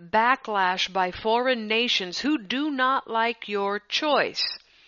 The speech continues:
The other nations have their own reasons for wanting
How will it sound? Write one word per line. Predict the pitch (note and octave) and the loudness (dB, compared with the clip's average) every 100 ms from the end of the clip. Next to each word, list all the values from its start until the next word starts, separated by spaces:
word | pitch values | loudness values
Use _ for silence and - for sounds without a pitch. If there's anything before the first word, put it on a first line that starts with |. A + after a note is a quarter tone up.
| - - - - - | -20 -18 -16 -16 -6
The | G#3+ A#3+ | 2 4
other | C#4+ A#3+ | 4 4
nations | A#3 C4+ - G3 G#3 | 4 4 4 0 -2
have | A#3+ A3+ A#3 G3 | 2 6 4 4
their | G#3 G3 | 0 2
own | G#3 A3+ G#3+ | 2 2 -2
reasons | G#3 C4 B3+ G3+ B2 G2+ - | -4 -2 -2 -2 -4 -6 -12
for | - G#3+ | -4 -4
wanting | G3+ G#3+ G3+ F#3+ | 0 0 0 -4